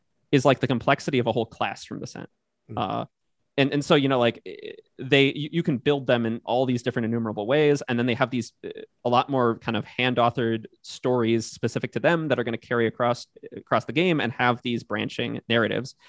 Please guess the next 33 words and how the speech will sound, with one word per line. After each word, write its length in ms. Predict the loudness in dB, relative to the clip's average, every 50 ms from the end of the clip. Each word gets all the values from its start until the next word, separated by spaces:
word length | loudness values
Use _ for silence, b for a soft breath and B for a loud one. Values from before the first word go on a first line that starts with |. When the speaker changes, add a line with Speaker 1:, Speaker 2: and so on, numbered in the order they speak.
| b b b
Speaker 1:
And 140 | b 0 4
so, 140 | 6 6 6
like, 260 | 6 6 4 0 _ _ _ _ _ _ _
you 80 | 0 2
know, 220 | 2 2 0 -2 -4 _ _ _ -2
some 160 | 2 2 4 4
people 200 | 4 4 4 4
are 40 |
gonna 100 | 4 4
wanna 220 | 2 2 2 2 2
see 300 | 0 0 0 0 0 0
the 160 | 0 0 0
other 180 | 0 0 0 0
side 380 | 0 0 2 4 4 2 2 0
of 140 | -2 -2 2
that 180 | 2 2 2 2
character 340 | 2 0 0 2 2 0 2
they 100 | 4 4
love. 260 | 4 4 2 2 0
Some 220 | -2 -4 -4 -4 -4 _ _ _
p-, 120 | -20 -20 -16 -14 -16 -12 _
players 240 | -2 -2 -2 0 -2
are 20 |
gonna 140 | -2 0 0
wanna 160 | 0 0 0
see 160 | 0 0 0 0
a 20 | 0
character 400 | 0 -2 -2 -2 0 0 0 2
that 140 | 2 2
they 80 | 0 0
didn't 140 | -2 -2 -4
even 200 | -4 -4 -6 -8
have, 580 | -8 -8 -2 2 2 2 4 4 2 0 0